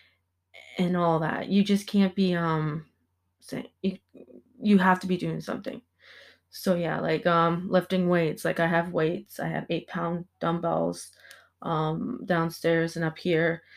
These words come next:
I have, um, the ones that you can put on the door and you can put them on your leg. A different kind of resistant band. I have that too. So I'll be using all of that. I'm hoping to do a video for that soon. So yeah.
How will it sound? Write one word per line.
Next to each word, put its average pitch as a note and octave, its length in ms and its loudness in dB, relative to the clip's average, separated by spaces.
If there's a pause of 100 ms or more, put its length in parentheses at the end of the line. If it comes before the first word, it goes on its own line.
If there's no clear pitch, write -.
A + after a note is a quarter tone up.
(280)
I E3 200 2
have, D#3+ 760 0
um, D#3+ 540 -4 (320)
the D#3+ 460 0 (420)
ones F3+ 240 0
that D#3 80 -4
you F3+ 60 -4
can - 100 -20
put F3+ 100 -4
on F3 100 0
the F3 80 -2
door D#3+ 220 -2
and F3 140 0
you - 80 -6
can F#3 400 -12
put F#3 200 -4
them F3+ 140 -4
on E3 120 0
your E3 120 -4
leg. E3 280 0 (1400)
A - 100 -2
different F3 300 -6
kind E3+ 160 -4
of E3+ 100 -8
resistant E3+ 480 -6
band. E3 420 -4
I D#3+ 60 -6
have D#3+ 260 -6
that D#3 300 -2
too. E3+ 320 -4 (340)
So - 140 0
I'll G3 60 8
be G3 100 8
using F3+ 360 2
all E3 200 0
of D#3 60 -6
that. D#3+ 340 -2
I'm E3+ 120 -2
hoping F3 280 -2
to F3+ 80 -2
do F3 160 -2
a E3+ 60 -2
video D#3+ 400 -4
for - 240 -8
that D#3 260 -6
soon. F3 400 -4 (680)
So - 260 -4
yeah. E3+ 460 -4